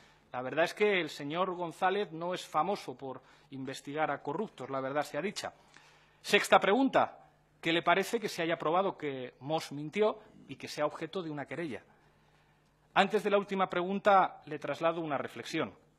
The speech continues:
La reflexión no es mía, es de un fiscal que se quejaba recientemente en un artículo publicado en un periódico poco sospechoso de simpatizar con nosotros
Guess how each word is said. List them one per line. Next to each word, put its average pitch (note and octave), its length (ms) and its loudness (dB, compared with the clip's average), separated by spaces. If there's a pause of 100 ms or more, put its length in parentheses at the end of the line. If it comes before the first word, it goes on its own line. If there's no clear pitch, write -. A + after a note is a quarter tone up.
(200)
La C3+ 120 -8
reflexión D3 460 -8
no E3+ 80 -6
es C#3 100 -8
mía, D3+ 300 -4 (160)
es C#3 160 -12
de C#3 120 -8
un E3+ 100 -4
fiscal F3+ 440 2 (460)
que C3 120 -16
se C3+ 160 -12
quejaba E3 380 2
recientemente D#3 680 -8
en D3 60 -8
un D3 100 -8
artículo D#3 640 -4 (260)
publicado B2+ 440 -10
en D3 60 -8
un C#3+ 120 -8
periódico D#3+ 760 -4
poco F#3+ 220 2
sospechoso C#3 600 -12
de C3 80 -10
simpatizar C3+ 680 -6 (340)
con C#3+ 160 -8
nosotros C#3+ 480 -2